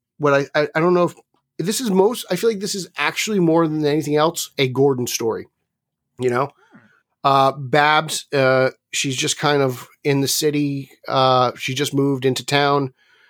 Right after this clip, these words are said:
Speaker 1: She's getting used to calling her uncle dad, you know, or she's comp-, debating. She's like, "Is he my uncle? Is he my father? Like, what is, who is Jim Gordon?" And Jim's a little overprotective. And there's, there's a very strong family dynamic in the book. You know, Babs eventually sneaks out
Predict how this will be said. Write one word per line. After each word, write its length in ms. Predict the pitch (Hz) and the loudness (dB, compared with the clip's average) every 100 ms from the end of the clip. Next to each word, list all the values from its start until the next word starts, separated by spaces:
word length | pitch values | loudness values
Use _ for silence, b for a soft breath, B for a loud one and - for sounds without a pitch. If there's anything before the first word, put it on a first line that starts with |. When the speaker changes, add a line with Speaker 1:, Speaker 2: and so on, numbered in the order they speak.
| b | b
Speaker 1:
She's 240 | - 143 127 | -8 -4 0
getting 220 | 147 139 | 0 0
used 160 | 139 - | -2 -4
to 60 | |
calling 300 | 135 143 139 131 | -2 0 2 2
her 140 | 127 | 2
uncle 220 | 131 131 | 0 -2
dad, 380 | 117 120 120 120 | -2 0 0 0
you 80 | 123 | -2
know, 120 | 120 | -2
or 140 | 123 131 | -2 -4
she's 220 | 139 117 | -4 -6
comp-, 380 | 117 - 131 120 | -10 -10 -10 -4
debating. 340 | 127 135 131 | 2 2 2
She's 80 | 120 | -2
like, 80 | 117 | -2
"Is 120 | 139 | -2
he 60 | 139 | 0
my 80 | 123 | -2
uncle? 260 | 127 127 | -2 -2
Is 100 | 123 | -4
he 60 | 113 | -6
my 80 | 107 | -2
father? 380 | 151 156 147 | 2 2 2
Like, 140 | 123 117 | 0 0
what 180 | 139 139 | -2 -2
is, 60 | |
who 300 | 120 131 151 | -6 -2 0
is 220 | 139 131 - b b b - | 0 -2 -10 b b b -10
Jim 240 | 139 135 | 0 0
Gordon?" 500 | 131 139 139 131 127 - _ _ - | 4 2 4 2 -2 -8 _ _ -8
And 140 | 127 | -2
Jim's 180 | 127 127 | -2 0
a 60 | 127 | 0
little 240 | 127 139 | 0 -2
overprotective. 680 | 143 127 127 - 147 147 131 | -4 -6 -6 -2 0 0 0
And 100 | 131 | 2
there's, 240 | 127 123 - | 0 -2 -2
there's 180 | 160 151 | 0 2
a 80 | 156 | 2
very 320 | 139 151 143 | 2 2 0
strong 280 | - 143 131 | 0 0 0
family 340 | 127 127 135 | -2 0 0
dynamic 480 | 123 123 123 131 127 | 0 0 0 -2 -4
in 60 | |
the 40 | 117 | -8
book. 300 | 117 139 - | 0 0 0
You 80 | 131 | -2
know, 180 | 120 117 | -2 -2
Babs 380 | 127 127 123 | 0 0 0
eventually 340 | 120 123 - 117 | 0 -2 -2 -6
sneaks 360 | - 127 - | -2 -2 -2
out 240 | 123 117 | -2 0